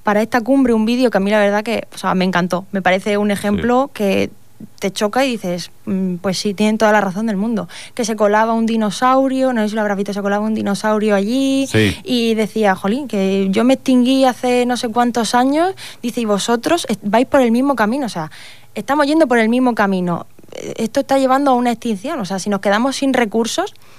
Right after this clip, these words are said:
Speaker 1: estamos viendo ya que es real, nos estamos quedando sin agua, eh, nos estamos quedando sin, sin recursos, entonces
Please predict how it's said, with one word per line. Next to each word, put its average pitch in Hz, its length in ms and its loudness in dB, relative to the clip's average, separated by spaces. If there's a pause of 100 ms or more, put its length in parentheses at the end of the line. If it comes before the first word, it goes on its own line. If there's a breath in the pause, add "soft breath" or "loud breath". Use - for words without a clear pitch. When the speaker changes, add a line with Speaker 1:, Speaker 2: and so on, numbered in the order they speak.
(140 loud breath)
Speaker 1:
estamos 220 300 2
viendo 269 220 0
ya 233 160 2
que 214 140 -2
es 240 80 0
real, 214 340 2
nos 180 120 0
estamos 202 260 -2
quedando 214 280 -2
sin 226 200 0
agua, 277 440 2 (420 loud breath)
eh, 208 400 2
nos 220 180 -2
estamos 226 300 -4
quedando 240 520 0
sin, 220 460 0
sin 226 500 0
recursos, 269 720 0
entonces 233 440 -2